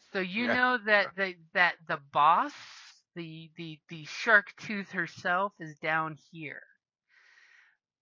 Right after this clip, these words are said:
Speaker 1: But if you scroll to the top of the map, where conveniently your guys are at the street there, this is where most of the thugs hang out. Basically drinking, shooting the shit,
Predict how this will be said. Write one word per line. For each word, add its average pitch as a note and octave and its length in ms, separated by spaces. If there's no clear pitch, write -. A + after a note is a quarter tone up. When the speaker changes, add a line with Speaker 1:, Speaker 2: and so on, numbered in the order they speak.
Speaker 1:
But F3+ 260
if - 180
you E3+ 120
scroll G#3+ 420
to A3 120
the F3+ 220
top D#4 420
of A3+ 100
the E3 100
map, D3 400
where E3+ 120
conveniently E3+ 720
your E3 340
guys D#3+ 320
are D#3+ 80
at D3 120
the C#3+ 80
street - 500
there, C#3 280
this B3+ 320
is A#3 220
where G#3+ 200
most G3 480
of F#3+ 160
the E3+ 220
thugs F3 540
hang E3 260
out. C3+ 260
Basically E3 540
drinking, E3+ 640
shooting D#3+ 400
the D3+ 80
shit, D3+ 400